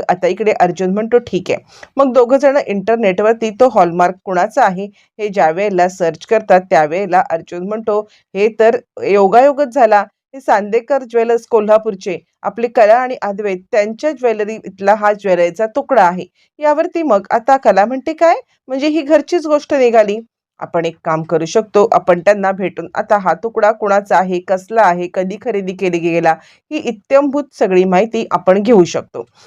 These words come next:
असं म्हटल्यावरती अद्वैत म्हणतो, "हो, एक काम करतो मी ना," इकडे आता अर्जुन म्हणतो, "मी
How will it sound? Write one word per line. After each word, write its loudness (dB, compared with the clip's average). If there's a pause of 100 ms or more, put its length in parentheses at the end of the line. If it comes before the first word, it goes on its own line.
(140)
असं 0
म्हटल्यावरती 0
अद्वैत -2
म्हणतो, -2
"हो, -6 (320)
एक -10
काम 0
करतो -4
मी -2
ना," 2 (160)
इकडे 2
आता 4
अर्जुन 0
म्हणतो, -2
"मी -2